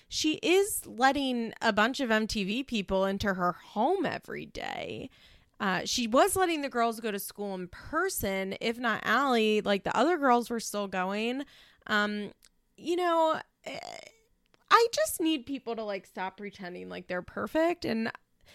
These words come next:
I wouldn't say Leah, that's something Leah normally does. So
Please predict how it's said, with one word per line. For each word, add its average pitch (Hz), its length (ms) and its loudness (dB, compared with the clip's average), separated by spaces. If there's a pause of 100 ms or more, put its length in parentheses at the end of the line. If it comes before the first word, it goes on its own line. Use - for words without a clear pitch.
(220)
I 285 60 0
wouldn't 466 240 0
say 359 160 0
Leah, 220 340 -2
that's 214 200 0
something 208 340 -2
Leah 185 180 -4
normally 180 640 -4
does. 330 500 -2 (200)
So 214 480 -4